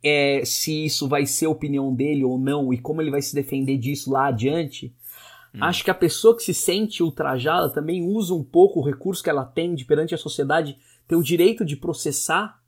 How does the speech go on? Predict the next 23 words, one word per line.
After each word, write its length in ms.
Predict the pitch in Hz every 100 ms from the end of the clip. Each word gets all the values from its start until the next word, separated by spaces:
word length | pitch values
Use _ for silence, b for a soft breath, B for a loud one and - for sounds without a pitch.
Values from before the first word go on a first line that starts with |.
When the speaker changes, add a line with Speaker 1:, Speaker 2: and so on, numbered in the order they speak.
| _ - - - _
Speaker 1:
porque 840 | - 170 - 180 190 202 208 202 233
ela 180 | 160 180
se 140 | -
sentiu, 300 | - 196 214 202 B -
talvez 220 | 294 285
ela 140 | 311
nem 200 | 302 381 403
tenha 260 | 285 277
se 140 | - 196
sentido 440 | 185 165 - 139
tanto. 380 | - 120 107 _ _ _ _ _ - - - _ _
Talvez 280 | - 139 214
se 100 | 220
vier, 320 | 165 202 233
se 160 | - 180
vem 260 | 147 202 226
um, 60 |
um, 600 | 196 165 160 143 165 160 123 147
um 60 |
advogado 680 | 160 147 151 147 147 175 190
e 40 |
fala, 140 | 175 208
"Não, 320 | 320 330